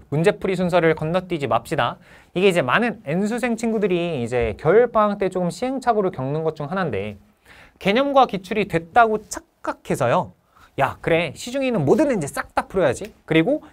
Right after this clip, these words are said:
이월, 삼월부터 예전에 나왔던 파이널 모의고사 그냥 싹 다 풀면은 점수가 오르겠지"라는 막연한 생각을 갖고 있는데 그렇지 않다고요. 실제로 개념과 기출 내가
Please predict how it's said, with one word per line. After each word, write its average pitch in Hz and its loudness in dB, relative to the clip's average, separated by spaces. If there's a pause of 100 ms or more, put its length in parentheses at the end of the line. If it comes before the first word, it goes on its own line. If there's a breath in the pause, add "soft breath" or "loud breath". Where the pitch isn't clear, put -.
(100)
이월, 233 2
삼월부터 220 -2
예전에 226 0
나왔던 160 2
파이널 226 0
모의고사 180 0
그냥 160 -4
싹 - -10
다 - 2
풀면은 196 -2
점수가 175 -2
오르겠지"라는 202 0
막연한 185 -6
생각을 202 -2
갖고 135 -6
있는데 120 -4 (240 soft breath)
그렇지 - -4
않다고요. 110 -4 (500 loud breath)
실제로 269 2
개념과 208 0
기출 175 -2
내가 135 4